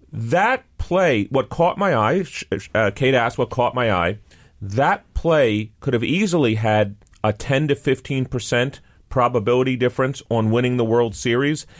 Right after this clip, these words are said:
And, you know, I hate to say it as someone that wasn't rooting for the Red Sox, but they won fair and square.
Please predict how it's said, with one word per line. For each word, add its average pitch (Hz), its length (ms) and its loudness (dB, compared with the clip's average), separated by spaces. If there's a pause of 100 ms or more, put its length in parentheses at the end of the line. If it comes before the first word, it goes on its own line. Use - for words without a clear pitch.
(120)
And, 127 240 -2
you 156 80 2
know, 123 100 2
I 120 80 2
hate 156 140 -4
to - 60 -14
say 190 180 0
it 151 40 4
as 107 100 0
someone 120 200 0
that 80 60 -4
wasn't 135 320 0
rooting 101 240 0
for - 100 -6
the 95 80 2
Red 90 220 0
Sox, 131 320 -2
but - 100 -12
they 131 80 -2
won 113 300 0
fair 101 240 0
and 92 100 -6
square. 95 420 0